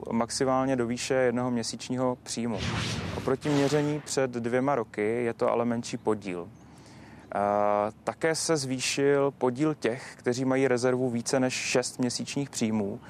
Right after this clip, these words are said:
Jedná se zhruba také o třetinu. Eh, výše úspor roste s věkem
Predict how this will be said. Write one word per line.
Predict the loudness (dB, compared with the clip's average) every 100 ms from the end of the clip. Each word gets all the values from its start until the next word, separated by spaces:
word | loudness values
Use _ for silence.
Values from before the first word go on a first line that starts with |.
| -18 -4 0
Jedná | 2 2
se | 2 4 4 4 0 -8 -12 -6
zhruba | -2 2 2 4 4 4 2 0
také | -2 -2 -2
o |
třetinu. | 0 -2 0 -2 -2 -6 -18 -20 -20 -20 -20 -8 0
Eh, | 4 4 4
výše | 2 2
úspor | 2 2 4 4
roste | 2 2 0
s | 2
věkem | 2 2 0 0 -2 -4